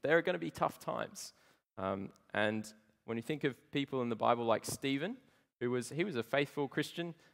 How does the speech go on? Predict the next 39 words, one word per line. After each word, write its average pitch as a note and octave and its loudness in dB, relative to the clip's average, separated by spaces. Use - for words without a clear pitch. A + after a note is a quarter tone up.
as B2+ 6
he, C3 0
he A#2+ 0
proclaimed C#3 0
the A#2 -2
truths C#3 -4
about A#2+ 2
Jesus, A#2 -4
and, G2 -2
um, F#2+ -2
he A2+ -2
was G#2 -8
being G2+ -2
stoned B2 0
for G#2 2
it. G#2 2
As B2 4
he D#3 -2
died, A2 -2
um, - -4
he, C#3 2
he C#3 -6
could C#3+ -4
see F3 -4
Jesus. - -6
It A#2+ 2
wasn't E3 2
that C3 2
Stephen C3 0
just A#2 -2
needed A2+ 0
to A2+ -2
be G#2+ 0
more A2 4
faithful A2 2
or G#2+ 0
something G#2+ -4
like G#2 -2
that. G#2+ 4